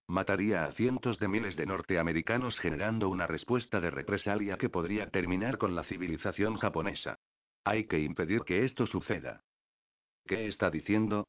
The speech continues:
señor?". Tarazawa no contestó.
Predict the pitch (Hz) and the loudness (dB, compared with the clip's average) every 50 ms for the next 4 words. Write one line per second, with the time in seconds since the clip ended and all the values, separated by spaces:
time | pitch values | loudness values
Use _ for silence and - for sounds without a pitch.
0 | _ - - - 95 87 82 95 101 104 - - _ _ _ _ _ _ _ _ | _ -8 -4 -2 -2 0 0 0 -2 -2 -6 -10 _ _ _ _ _ _ _ _
1 | _ _ _ _ _ _ _ _ _ - 101 92 90 85 - 101 104 98 87 82 | _ _ _ _ _ _ _ _ _ -2 0 0 0 0 0 2 2 2 2 2
2 | 110 123 - - 85 82 - 78 - - - 69 58 52 | 2 0 0 0 -2 -2 -4 -4 -6 -6 -4 -6 -6 -6